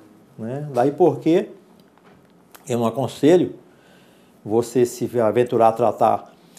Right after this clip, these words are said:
é, qualquer tipo de doença por acupuntura por um profissional que não seja capaz de fazer um diagnóstico.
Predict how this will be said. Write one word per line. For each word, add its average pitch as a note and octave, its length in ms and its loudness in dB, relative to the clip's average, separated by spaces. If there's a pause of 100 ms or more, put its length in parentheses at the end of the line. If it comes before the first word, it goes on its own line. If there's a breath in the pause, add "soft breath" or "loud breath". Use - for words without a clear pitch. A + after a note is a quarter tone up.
(400 soft breath)
é, A2 520 -8 (360)
qualquer A2+ 260 -4
tipo - 220 -8
de C#3 100 -10
doença C3 560 0 (460 soft breath)
por C3 160 4
acupuntura B2+ 800 -2 (920 soft breath)
por A2+ 360 0
um A2+ 200 -6
profissional B2 840 -6 (360 soft breath)
que A#2+ 420 -4
não A#2+ 580 -8
seja A#2+ 240 -4
capaz A#2+ 360 -4
de A#2 60 -14
fazer B2 240 0
um B2 100 -4
diagnóstico. D3+ 600 -2